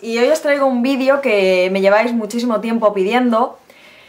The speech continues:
y que yo además quería hacer porque lo consideraba importante. Bien, mm, quiero decir antes de empezar a hablar que este vídeo es desde mi punto de vista, es decir, es una opinión subjetiva, totalmente subjetiva,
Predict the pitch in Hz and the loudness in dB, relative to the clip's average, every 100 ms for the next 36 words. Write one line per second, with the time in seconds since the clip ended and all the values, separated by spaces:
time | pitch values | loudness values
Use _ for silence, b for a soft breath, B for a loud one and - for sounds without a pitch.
0 | B _ 254 247 240 233 226 226 226 233 | B _ -2 0 2 2 0 -2 -2 2
1 | 269 269 254 285 247 226 220 247 254 254 | 2 2 0 -2 -2 0 0 2 2 2
2 | 240 254 262 226 208 202 202 202 214 233 | 0 2 2 0 -4 -2 2 2 4 2
3 | 240 240 220 202 180 175 - 214 196 190 | 2 2 2 2 2 0 -4 -4 -2 0
4 | 196 175 160 151 151 b b b b b | 0 -2 -8 -14 -16 b b b b b
5 | _ - 208 233 226 190 156 - _ 240 | _ -12 -4 0 2 0 -4 -16 _ -4
6 | 240 233 226 226 220 220 220 - 277 320 | -2 0 -2 -4 -8 -10 -4 0 2 2
7 | 311 294 285 262 247 240 233 214 226 214 | 0 0 0 0 0 -2 -2 -4 -2 0
8 | 202 190 214 269 294 320 220 226 240 233 | 2 2 2 2 2 -2 -4 -4 -4 -2
9 | 240 247 220 240 233 202 202 190 190 - | 0 2 2 2 0 0 2 2 -2 -10
10 | _ 202 202 196 202 240 226 202 196 262 | _ -10 -6 -4 -2 0 2 2 2 0
11 | - 240 220 214 208 208 214 208 208 208 | 0 0 -2 -4 -6 -4 -4 -4 -4 -4
12 | 202 - 190 190 190 254 269 190 202 202 | -4 -6 -6 -6 -2 0 0 0 -2 -4
13 | 196 196 214 208 269 269 | -10 -8 -6 -2 0 2